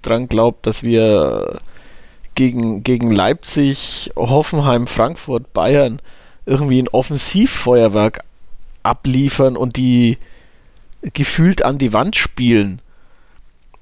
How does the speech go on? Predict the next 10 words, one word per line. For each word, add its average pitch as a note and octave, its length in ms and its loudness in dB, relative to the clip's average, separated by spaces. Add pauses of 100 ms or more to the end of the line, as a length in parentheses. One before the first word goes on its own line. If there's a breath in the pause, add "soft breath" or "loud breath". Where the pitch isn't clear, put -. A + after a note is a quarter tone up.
(720)
also A#2+ 180 2
den, A#2 480 0
den B2 220 0
würde C3 160 2
ich - 80 0
schleunigst A#2+ 580 0
irgendwie C3 300 2
zum A2+ 240 -2
Arzt - 400 -2
schicken. - 360 -6